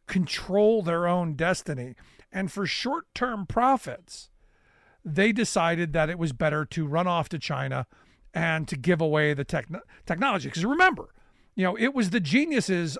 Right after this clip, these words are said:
on these corporate boards who were deciding that it's in the best interest of the companies, it's in the best interest of, of, you know, of, of the shareholders to basically offshore the manufacturing and cha-, chase, chase really cheap labor.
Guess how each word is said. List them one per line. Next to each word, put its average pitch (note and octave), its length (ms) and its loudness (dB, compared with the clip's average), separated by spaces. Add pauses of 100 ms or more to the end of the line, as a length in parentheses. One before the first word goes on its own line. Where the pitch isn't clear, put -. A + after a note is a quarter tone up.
on F#3+ 200 2
these G3 180 4
corporate F3 480 -2
boards D3+ 600 0 (760)
who G#3 260 4
were F#3+ 180 2
deciding G#3 640 0
that F3+ 120 2
it's D#3+ 120 -4
in F4 80 -2
the D#4+ 80 0
best A#3 280 0
interest G#3+ 380 -4
of F#3 80 -10
the E3+ 60 -8
companies, A3 640 -2 (180)
it's - 100 -20
in B3 60 -2
the B3+ 80 -6
best F3 320 -4
interest F#3 340 -8
of, D#3+ 120 -6 (260)
of, D3 180 -8
you F3+ 60 -2
know, C#3+ 220 -2
of, C#3+ 120 -8
of E3 140 -4
the D3+ 100 -6
shareholders G#3+ 840 2 (360)
to - 80 -4
basically A#3+ 460 2 (100)
offshore G3 600 2
the E3+ 100 -2
manufacturing D#3+ 880 -2 (400)
and F#3 220 -2
cha-, B3 260 2 (160)
chase, B3+ 380 -2 (340)
chase B3+ 340 -2
really A3+ 380 0
cheap G3 420 -4
labor. D#3+ 440 -4